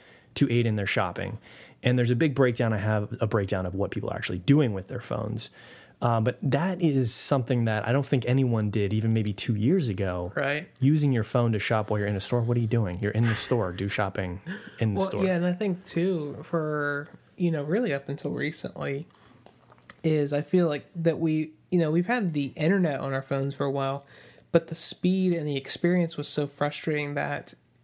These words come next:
Speaker 2: yeah, you thought, "Man, it'd be nice to comparison shop on my phone," but it was so infuriating, you went, "Nah, I'll just forget it." But the prevalency of four G, how many malls have Wi-Fi now, and how good mobile phones have gotten,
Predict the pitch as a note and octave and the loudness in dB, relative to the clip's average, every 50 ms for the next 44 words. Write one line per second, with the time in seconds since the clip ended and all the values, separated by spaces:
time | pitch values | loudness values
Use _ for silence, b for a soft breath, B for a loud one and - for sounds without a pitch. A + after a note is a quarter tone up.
0 | _ - - F3 F3 E3+ E3+ D#3+ E3 E3+ F3+ F3+ F3+ - F3 E3+ E3 - - - | _ -4 0 2 2 2 2 2 2 2 2 2 2 2 2 2 2 0 -2 -2
1 | D#3+ D#3+ E3 D#3+ D3+ D3+ D#3 D3 D3 C#3+ C#3+ D3 D#3 - - - F3 - C#3+ D3+ | 0 0 0 0 0 -2 -2 -2 0 0 -2 -2 -4 -6 -8 -8 -6 -6 -6 -4
2 | - - D3 C#3+ C#3+ - - D#3 - - D3+ D3+ - D3+ C#3+ C#3+ C#3 - - C#3 | -4 -2 -2 -2 -2 -4 -6 -4 -4 -4 -4 -4 -4 -4 -4 -6 -6 -6 -4 -4
3 | C#3+ D3+ D3 D3 C#3+ - D#3+ - - - D3+ D3 C#3+ C#3+ C#3+ - - C#3+ C#3 C#3+ | -4 -4 -4 -6 -6 -6 -6 -4 -2 -2 -2 -2 -2 -6 -6 -4 -4 -4 -2 -2
4 | C#3+ C#3 C#3 C#3 C#3 C#3 C#3 C#3 C#3 C3+ - - - - D#3 C#3+ C3+ C3 C3 C3 | -2 -2 -2 -2 -2 -4 -2 -2 -2 -2 -4 -6 -8 -6 -4 -2 0 0 0 0
5 | C3 C#3+ - - - - C#3+ C#3 C3+ - - D3+ C#3 C#3 C3+ C#3+ - - F3 - | -2 -6 -8 -10 -8 -6 -4 -4 -6 -6 -4 -4 -4 -2 -2 -4 -4 -2 2 2
6 | D3 D3 - - B B B B B B - C#3 - - E3 D#3 D#3+ D#3+ D3+ D3 | 2 2 0 -6 B B B B B B -8 -4 -2 0 0 0 0 -2 -2 -4
7 | - - D3 C#3 C3+ - - F#3+ F#3 F3+ F3 E3+ E3 E3 E3+ E3+ E3+ E3 E3 D#3+ | -2 0 0 0 -2 -2 0 0 2 2 2 0 0 0 0 0 0 0 -2 -4
8 | D#3+ - - D#3 D3+ D3+ D3 D3 D3 C#3+ C#3 C#3+ D3 - D3 C#3+ C#3 C#3+ C#3+ C#3 | -4 -4 -2 -2 0 0 0 0 0 0 0 0 -2 -2 -2 -2 -2 -2 0 0
9 | C#3 C#3 D3 D3 - - D3 C#3+ C#3+ C#3+ C#3 C#3 C#3 C#3 C#3 C#3 C#3 C#3 C#3 C#3 | 0 0 -2 -2 -2 -2 -2 -2 -2 -2 -2 -2 0 0 -2 -2 -4 -4 -4 -2
10 | C#3 C#3 C#3 C#3 C#3 D3 D3 D3+ D3+ D3 C#3+ C#3+ C#3+ C#3+ C#3+ D#3+ C#3+ C#3+ - - | -2 -2 -2 -4 -6 -8 -4 -2 0 0 0 0 -2 -4 -2 -2 -4 -4 -4 -4
11 | D3 C#3+ C#3+ - C#3 D#3+ - D3 C#3 C#3 - - D3+ C#3+ C#3+ D3 | -4 -4 -4 -6 -8 -6 -4 -2 -2 -2 -4 -4 -6 -8 -8 -10